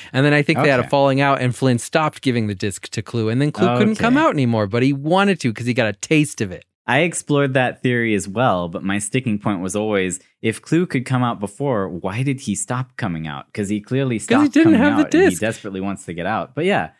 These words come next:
Speaker 2: it's true. He
Speaker 1: You need
Speaker 2: did
Speaker 1: the
Speaker 2: want
Speaker 1: disc
Speaker 2: the
Speaker 1: of
Speaker 2: disc.
Speaker 1: someone who is digitized. So I actually think he could have gotten the disc of Sam or Cora.
Speaker 2: Well, you need the disc of someone who has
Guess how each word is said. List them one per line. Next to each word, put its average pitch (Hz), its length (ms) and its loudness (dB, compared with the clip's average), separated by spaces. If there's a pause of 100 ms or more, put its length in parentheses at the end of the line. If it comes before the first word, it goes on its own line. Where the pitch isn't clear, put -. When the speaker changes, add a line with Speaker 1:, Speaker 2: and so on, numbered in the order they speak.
Speaker 2:
it's 127 220 -4
true. 160 180 2
He 107 120 2
Speaker 1:
You 160 40 8
need 165 200 6
Speaker 2:
did 233 140 4
Speaker 1:
the - 40 0
Speaker 2:
want 135 100 6
Speaker 1:
disc 202 240 4
Speaker 2:
the 123 160 0
Speaker 1:
of 143 120 2
Speaker 2:
disc. - 100 -6
Speaker 1:
someone 180 420 4
who 143 220 4
is 120 140 0
digitized. 107 540 -4
So 156 100 -2
I 180 160 2
actually 233 320 2
think 165 200 -2
he 147 120 -4
could 196 180 0
have 175 100 0
gotten 120 220 2
the 107 80 -2
disc 113 320 -2
of 101 100 -6
Sam 117 440 -2
or 104 120 -4
Cora. 101 520 2 (100)
Speaker 2:
Well, 104 340 0
you 113 140 -2
need 165 140 0
the 147 100 -2
disc 131 320 -4
of 117 80 -4
someone 117 320 -2
who 107 160 -4
has 107 460 -4